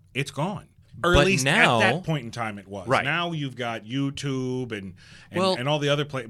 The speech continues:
Speaker 1: plus D V Ds and
Speaker 2: I was just gonna
Speaker 1: Blu-rays
Speaker 2: say,
Speaker 1: and
Speaker 2: D V Ds. They've just put some
Speaker 1: streaming.
Speaker 2: D V Ds out because even the cartoons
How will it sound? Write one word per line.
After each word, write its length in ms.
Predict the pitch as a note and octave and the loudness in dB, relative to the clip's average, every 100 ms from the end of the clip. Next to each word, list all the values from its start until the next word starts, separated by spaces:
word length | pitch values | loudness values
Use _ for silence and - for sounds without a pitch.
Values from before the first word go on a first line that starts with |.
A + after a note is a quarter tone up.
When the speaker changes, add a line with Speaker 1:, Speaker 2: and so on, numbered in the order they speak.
| G#2 - | -14 -8
Speaker 1:
plus 320 | D3 C#3 - | -2 -2 -4
D 340 | A#2+ A#2+ C3 B2+ | -12 -6 -6 -4
V 200 | B2 A2 | -6 -6
Ds 540 | A#2 A2 A2 A2+ G2+ | -6 -4 -4 -6 -8
and 280 | F2 F2 E2+ | -10 -14 -6
Speaker 2:
I 100 | G2+ | 0
was 180 | B2+ A#2+ | 2 2
just 280 | A#2 A#2+ A2 | 2 2 2
gonna 140 | B2+ | 2
Speaker 1:
Blu-rays 80 | A#2+ | 2
Speaker 2:
say, 260 | F3 G#3 B2 | 2 2 0
Speaker 1:
and 100 | G2 | 0
Speaker 2:
D 140 | A2+ | -2
V 100 | A2+ A#2 | -2 -2
Ds. 240 | E3+ G#2+ | -4 -2
They've 100 | G#2+ | -2
just 240 | G2+ A#2 | 0 0
put 240 | C#3 C3 C3+ | 2 2 2
some 200 | C3 B2 | 0 0
Speaker 1:
streaming. 20 | |
Speaker 2:
D 120 | B2 | 0
V 140 | B2+ A#2 | 0 -2
Ds 260 | B2 B2+ | -4 -4
out 260 | B2 A#2 A2+ | -4 -4 -4
because 240 | A2+ G#2+ | -6 -6
even 260 | G#2+ C3+ C#3+ | -6 -6 -6
the 60 | |
cartoons 840 | C#3 D3+ D3 - A3+ F3+ F#2+ - | -6 -8 -8 -8 -8 -8 -8 -8